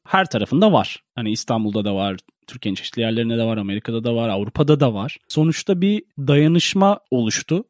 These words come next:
Böyle biraz da spontane oluştu aslında. Hani insanlar, a, zora girince birleşme ihtiyacı hissetti belki de.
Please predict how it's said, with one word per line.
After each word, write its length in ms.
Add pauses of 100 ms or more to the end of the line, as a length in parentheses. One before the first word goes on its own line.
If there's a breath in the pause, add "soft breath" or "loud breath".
Böyle 260
biraz 280
da 60
spontane 600
oluştu 420
aslında. 440
Hani 300 (160)
insanlar, 600 (120)
a, 180
zora 260
girince 520
birleşme 760
ihtiyacı 420
hissetti 420
belki 360
de. 180